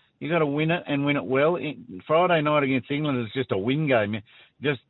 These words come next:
gotta win it the, any, any way possible, and then y-, your next games you win well again to get that net run rate right up where it needs to be in case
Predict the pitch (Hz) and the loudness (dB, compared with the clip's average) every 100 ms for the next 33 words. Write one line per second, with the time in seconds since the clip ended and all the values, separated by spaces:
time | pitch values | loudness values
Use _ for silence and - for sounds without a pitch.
0 | - 139 95 120 143 92 120 - 127 131 | 0 2 2 0 0 0 -4 -2 0 0
1 | 120 - 127 139 131 117 127 131 123 110 | -2 -4 -2 2 2 2 2 0 -2 -2
2 | 113 120 127 120 _ - _ - 123 101 | 0 0 0 -2 _ -20 _ -6 -6 -2
3 | 120 117 135 - 143 127 123 160 139 - | -2 0 -2 -2 0 2 2 -2 -6 -10
4 | - 123 117 117 107 131 123 135 135 110 | -8 -2 -2 -2 0 2 4 4 4 2
5 | 101 98 110 117 107 90 113 113 117 120 | -2 -2 -4 -2 -4 -2 -2 2 2 4
6 | 113 101 107 120 117 80 107 85 104 - | 0 0 0 0 0 -4 -6 -6 -10 -10
7 | 98 101 98 92 113 110 | -8 -6 -4 -6 -4 -4